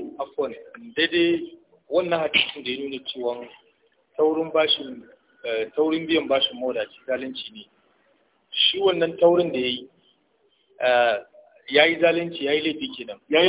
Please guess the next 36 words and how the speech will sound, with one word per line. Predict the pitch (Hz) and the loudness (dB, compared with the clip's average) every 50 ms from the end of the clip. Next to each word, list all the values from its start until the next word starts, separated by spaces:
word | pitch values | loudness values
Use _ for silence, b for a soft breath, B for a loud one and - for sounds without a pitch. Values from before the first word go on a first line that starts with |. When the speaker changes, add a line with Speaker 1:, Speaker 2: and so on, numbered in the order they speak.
| 190 180 | 8 6
Speaker 1:
Akwai | |
Speaker 2:
laifi. | 160 - - 156 127 | 6 6 4 2 0
Speaker 1:
laifi | 123 143 139 | 0 -2 -4
akan | 110 123 - 131 | -4 -4 -4 -6
wannan. | 123 113 104 104 | -6 -6 2 4
Speaker 2:
Taurin | 190 208 208 214 208 - | 4 6 6 4 6 6
biyan | 214 - - | 6 6 8
bashi | 160 175 175 - 160 | 6 6 6 4 2
haramun | 151 127 139 151 165 165 - 127 123 | 2 6 6 6 6 6 2 0 -2
ne, | 131 147 | 0 0
laifi | 175 175 147 - 135 | 0 0 0 0 0
ne. | 131 - - - - - _ _ _ _ 123 | -2 -2 -4 -6 -10 -14 _ _ _ _ -6
Speaker 1:
Na'am. | 123 117 110 - _ _ _ _ _ _ _ | -4 -4 -4 -6 _ _ _ _ _ _ _
To | - 131 - - | -20 -20 -6 -2
sai | 170 170 170 | -2 -2 -2
kuma | - 175 180 175 175 180 175 | -2 2 6 6 6 6 6
aka | 175 175 175 175 | 4 0 -4 -8
ce | - - 147 - | -8 -6 -4 -2
an | 139 147 | -2 2
yafe | 147 151 147 147 143 131 | 2 2 2 2 -2 -8
mai | 131 131 | -8 -8
daga | 120 113 110 107 | -8 -8 -8 -6
baya. | 107 107 107 107 107 - - | -4 -4 -4 -4 -6 -8 -12
To | - 117 113 107 117 | -16 -18 -20 -6 0
yafe | 139 170 185 185 185 180 | 2 2 2 2 0 0
wannan | 180 170 170 170 165 | 0 0 -2 -4 -4
zai | 175 165 | -2 -2
shafa | - - - 175 175 - 151 | 0 0 0 -2 -2 -2 -6
wancan | 156 156 165 - 165 151 143 | -6 -6 -8 -10 -10 -8 -6
laifin | 156 156 156 151 - | -8 -8 -10 -12 -14
da | - 131 | -14 -14
ya | 131 | -14
yi? | 131 131 | -8 -4
Speaker 2:
Mm. | 151 170 185 196 214 - _ _ _ _ _ _ _ _ _ _ _ _ _ _ _ _ - | -4 -2 -2 -2 -4 -8 _ _ _ _ _ _ _ _ _ _ _ _ _ _ _ _ 2
Ai | 165 180 | 4 4
dama | 190 170 160 160 160 156 160 | 4 6 6 4 4 4 2